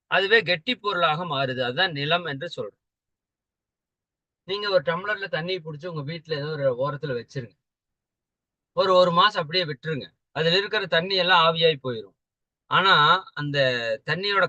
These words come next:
கடைசியில ஒரு செடிமெண்ட் மாதிரி, ஒரு மண்ணு மாதிரி ஒரு லேயர் ஃபார்ம் ஆகி அப்படியே வறண்டு போய் கிடக்கும். பார்த்திருப்பீங்களா?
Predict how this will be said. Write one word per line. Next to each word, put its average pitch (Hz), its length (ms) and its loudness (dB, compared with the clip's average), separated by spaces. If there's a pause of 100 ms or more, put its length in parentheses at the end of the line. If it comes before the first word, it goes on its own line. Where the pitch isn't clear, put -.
கடைசியில 175 480 0
ஒரு 151 200 2
செடிமெண்ட் 170 580 0
மாதிரி, 156 400 2 (1600)
ஒரு 160 160 4
மண்ணு 190 380 0
மாதிரி 196 400 6
ஒரு 151 100 0
லேயர் 170 380 4
ஃபார்ம் 156 260 -2
ஆகி 165 140 2
அப்படியே 151 200 -4 (160)
வறண்டு 160 280 -2
போய் 160 200 -2
கிடக்கும். - 300 -8 (140)
பார்த்திருப்பீங்களா? 139 720 -2